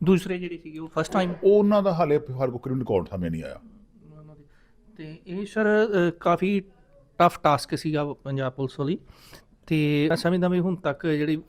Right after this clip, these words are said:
Speaker 1: ਚੋਰੀ ਦੀ ਵੀ ਵੱਡੀ ਵਾਰਦਾਤ ਸੀ ਤੇ ਪੁਲਿਸ ਨੇ ਵੀ ਜਿਹੜੀ ਹੈ ਸਾਰੀ, ਅ, ਚੋਰੀ ਦੀ ਵਾਰਦਾਤ ਨੂੰ ਟਰੇਸ ਕਰਕੇ ਮੁਲਜ਼ਮ ਵੀ ਫੜ ਲਏ, ਸੋਨਾ ਵੀ ਫੜ ਲਿਆ। ਇਹਨੂੰ ਸਾਰੇ ਕੇਸ ਨੂੰ ਤੁਸੀਂ ਸਾਰੇ ਨੂੰ ਕਿਸ ਤਰ੍ਹਾਂ ਦੇਖਦੇ?
Speaker 2: ਇਹ ਸਾਡੇ ਵਾਸਤੇ ਇੱਕ, ਜੋ ਸਾਡੀ ਇੱਕ ਸਫਲਤਾ ਤਾਂ ਨਹੀਂ, ਸਾਡੀ, ਸਾਡੀ part of job ਹੈ।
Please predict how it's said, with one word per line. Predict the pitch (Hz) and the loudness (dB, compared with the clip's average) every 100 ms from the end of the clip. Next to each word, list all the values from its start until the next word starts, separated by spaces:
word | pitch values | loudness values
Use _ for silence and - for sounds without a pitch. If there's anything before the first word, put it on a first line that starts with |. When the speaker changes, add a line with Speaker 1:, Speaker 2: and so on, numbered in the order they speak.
| 147 | -6
Speaker 1:
ਚੋਰੀ | - 151 160 | 0 2 4
ਦੀ | |
ਵੀ | 196 | 4
ਵੱਡੀ | 202 180 190 | 6 6 8
ਵਾਰਦਾਤ | 190 180 185 | 8 8 4
ਸੀ | 180 | 4
ਤੇ | 196 | 0
ਪੁਲਿਸ | 190 214 196 | 0 0 0
ਨੇ | 202 202 | 0 2
ਵੀ | 196 | 2
ਜਿਹੜੀ | 185 165 170 | 0 -2 -2
ਹੈ | |
ਸਾਰੀ, | 165 165 156 156 | -2 0 0 0
ਅ, | - - - 156 147 - - | -6 -20 -4 0 0 -2 -8
ਚੋਰੀ | - 143 151 | 0 2 2
ਦੀ | 156 | 2
ਵਾਰਦਾਤ | 147 139 143 143 143 | 4 4 4 2 0
ਨੂੰ | 147 147 143 | -6 -6 -6
ਟਰੇਸ | 135 127 | -6 -6
ਕਰਕੇ | - 151 139 - 143 139 131 131 156 - - - | -6 -4 -4 -4 -6 -4 -4 -8 -16 -18 -14 -4
ਮੁਲਜ਼ਮ | 151 147 156 175 | 0 2 4 4
ਵੀ | 160 | 2
ਫੜ | 143 143 | 2 2
ਲਏ, | 147 143 | 4 2
ਸੋਨਾ | 135 151 151 | -2 -2 0
ਵੀ | 151 | 2
ਫੜ | 143 | 2
ਲਿਆ। | 147 | 2
ਇਹਨੂੰ | 151 160 | 2 0
ਸਾਰੇ | - 180 165 180 - | 0 -2 -2 -6 -6
ਕੇਸ | 147 139 | -6 -4
ਨੂੰ | 170 | -4
ਤੁਸੀਂ | 160 156 | -4 -4
ਸਾਰੇ | 160 190 196 | -2 0 0
ਨੂੰ | 185 | -2
ਕਿਸ | 170 | -6
ਤਰ੍ਹਾਂ | - 139 | -10 -10
ਦੇਖਦੇ? | 131 117 - _ _ _ _ _ _ _ 185 | -10 -18 -20 _ _ _ _ _ _ _ -2
Speaker 2:
ਇਹ | |
ਸਾਡੇ | 185 160 170 | 0 2 4
ਵਾਸਤੇ | 175 160 - 180 | 4 4 2 2
ਇੱਕ, | 180 180 175 165 - | 2 0 0 -2 -6
ਜੋ | 135 | -6
ਸਾਡੀ | 131 131 123 | -2 -2 -4
ਇੱਕ | 151 - 151 147 147 - _ - | -6 -2 2 2 -2 -12 _ -10
ਸਫਲਤਾ | 135 143 165 | -4 -4 -2
ਤਾਂ | 151 | -4
ਨਹੀਂ, | 151 | -2
ਸਾਡੀ, | 156 123 | -4 -4
ਸਾਡੀ | 135 113 | -4 -4
part | 117 107 113 | -4 -4 -4
of | 107 | -2
job | 95 104 | -2 0
ਹੈ। | 104 - | -4 -8